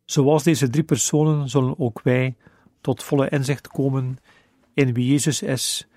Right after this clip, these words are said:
en zo groeien naar een diepere ontmoeting met de Heer in geloof.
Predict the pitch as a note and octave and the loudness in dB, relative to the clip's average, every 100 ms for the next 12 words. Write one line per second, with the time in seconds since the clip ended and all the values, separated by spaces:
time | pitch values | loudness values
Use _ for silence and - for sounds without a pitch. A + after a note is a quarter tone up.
0 | _ _ _ - C3 - D3 - C#3+ D3+ | _ _ _ -4 -2 0 -2 0 0 0
1 | D3 F3 C#3 B2 A#2+ G#2+ D3+ - C#3+ - | 0 -4 -2 0 -2 -2 -4 -2 -2 -2
2 | A#2+ - B2+ A#2 A#2 A#2 A2+ _ _ C3 | -6 -2 -4 0 -2 -2 -10 _ _ -2
3 | B2+ A2+ B2+ A#2 - A2+ - A#2+ G#2+ G#2 | 0 -2 0 0 -2 -4 -2 0 -2 -4
4 | - - | -12 -20